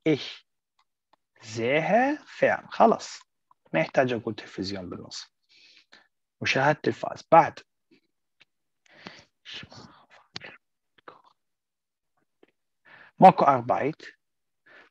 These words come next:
كوخن. كوخن ماخن. تسوي ريام، تسوي كعكة، كيكة.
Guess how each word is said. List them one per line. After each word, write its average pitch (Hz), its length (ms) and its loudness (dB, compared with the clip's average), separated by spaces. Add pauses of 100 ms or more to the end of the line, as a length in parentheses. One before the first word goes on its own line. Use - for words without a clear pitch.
(100)
كوخن. - 420 10 (380)
كوخن 202 360 6
ماخن. 139 460 4
تسوي 135 460 0
ريام، 139 560 -2 (200)
تسوي 151 280 0
كعكة، 104 540 -2
كيكة. - 580 -6